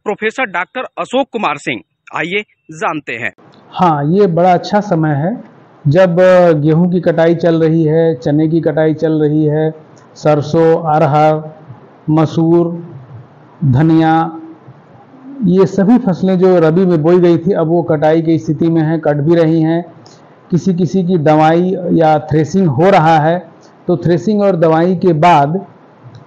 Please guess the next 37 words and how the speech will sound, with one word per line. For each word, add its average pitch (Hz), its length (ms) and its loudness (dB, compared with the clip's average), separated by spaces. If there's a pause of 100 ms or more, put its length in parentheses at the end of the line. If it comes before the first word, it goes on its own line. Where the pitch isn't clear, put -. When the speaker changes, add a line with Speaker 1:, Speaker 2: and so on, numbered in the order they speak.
(220)
Speaker 2:
बहुत 156 400 0
सारा 185 280 4
मात्रा 175 460 2
में 165 340 -2 (440)
भूसा 156 400 2
निकलता 180 460 0
है, 175 160 0
खूंटी 160 420 -2
निकलती 175 480 0
है, 175 140 2
उनके 170 200 -2
डंठल 147 380 0
निकलते 165 420 0
हैं, 170 240 0 (520)
जो 196 120 4
अक्सर 208 320 2
कहीं 196 220 0
ना 202 100 0
कहीं 196 260 0
फेंक 190 240 0
दिए 185 220 2
जाते 175 280 2
हैं 170 200 0
या 175 140 4
जला 156 280 2
दिए 165 220 2
जाते 160 320 0
हैं 160 400 -2 (480)
या 196 180 4
उसको 196 280 0 (160)
अनुपयोगी 196 580 0
समझ 190 300 0
करके 185 240 -2
छोड़ 185 260 0
दिया 165 200 2
जाता 151 360 0
है। 170 180 -2